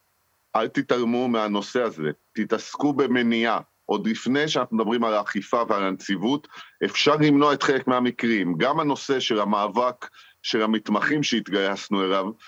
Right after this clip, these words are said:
גם הוא חלק ממניעה. כי רופא לא יכול לעבוד עשרים ושש שעות ברציפות ולהיות מספיק חד בשביל, אה, לדעת לטפל בחיי אדם ובחולים.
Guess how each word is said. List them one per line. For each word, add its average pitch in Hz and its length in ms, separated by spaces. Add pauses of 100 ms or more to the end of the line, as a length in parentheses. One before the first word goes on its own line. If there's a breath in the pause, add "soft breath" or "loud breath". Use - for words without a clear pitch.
(200 loud breath)
גם 123 140
הוא 190 140
חלק 123 320
ממניעה. 95 540 (440)
כי 123 100
רופא 127 300
לא 185 240
יכול 165 320
לעבוד 123 420
עשרים 131 340
ושש 117 320
שעות 113 280
ברציפות 147 720 (380 loud breath)
ולהיות 120 380
מספיק 147 460
חד 143 300 (480 loud breath)
בשביל, 113 640
אה, 104 200
לדעת 113 400
לטפל 120 680 (180)
בחיי 107 460
אדם 107 340
ובחולים. 87 760